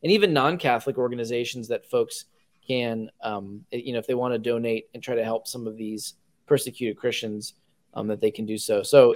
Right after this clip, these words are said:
um, yeah, I just would kinda encourage those to kinda check out, um,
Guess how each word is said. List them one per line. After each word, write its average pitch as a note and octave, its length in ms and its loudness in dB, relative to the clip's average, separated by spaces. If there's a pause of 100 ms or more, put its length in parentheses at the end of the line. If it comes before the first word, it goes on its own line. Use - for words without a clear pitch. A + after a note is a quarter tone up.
um, G#2 320 -6 (200)
yeah, B2+ 160 4
I A#2 80 4
just C3+ 280 0
would C#3 100 -6
kinda B2+ 240 0
encourage B2 640 0 (220)
those C3+ 300 6
to A#2 100 -6
kinda A#2+ 220 -2
check B2 200 -2
out, A2+ 340 4 (380)
um, C#3 280 -16